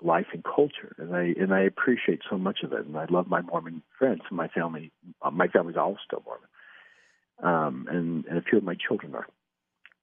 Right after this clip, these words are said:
But, um, I'm, everyone has their own, their own spiritual journey, and I was just trying to find Jesus in the most powerful way I could, and it led me somewhere else.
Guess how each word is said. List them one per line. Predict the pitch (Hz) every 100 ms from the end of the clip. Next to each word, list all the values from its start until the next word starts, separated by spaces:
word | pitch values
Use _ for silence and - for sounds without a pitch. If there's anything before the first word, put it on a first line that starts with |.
| _
But, | - 92 - _
um, | 92 90 85 160 208 -
I'm, | 190 220
everyone | 196 226 139
has | 120 107 104
their | 101
own, | 98 92 85 - _ _ -
their | 101
own | 101 98 -
spiritual | - 101 101 -
journey, | 90 92 123 90 67
and | 156
I | 85
was | 87
just | 87 90
trying | 92 90
to | 87
find | - 85 85
Jesus | 85 82 - - - -
in | 82 80
the | 85
most | 87 -
powerful | - 80 82 82
way | 78 71
I |
could, | - - 69 - _ _ _ _ _ _
and | 85 95
it | 95 -
led | 90 95
me | 113 107
somewhere | 113 110 151
else. | -